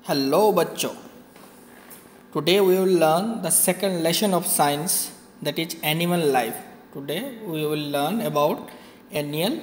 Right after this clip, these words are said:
animal life। <clears throat> चलो बच्चों, शुरू करते हैं।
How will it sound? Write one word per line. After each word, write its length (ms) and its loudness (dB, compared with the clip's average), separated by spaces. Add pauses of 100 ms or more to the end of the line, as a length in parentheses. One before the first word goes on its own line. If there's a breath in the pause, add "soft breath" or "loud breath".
(380)
animal 500 0
life। 200 2 (380)
<clears throat> 400 -6
चलो 140 0
बच्चों, 480 -2
शुरू 220 -2
करते 280 -4
हैं। 220 -8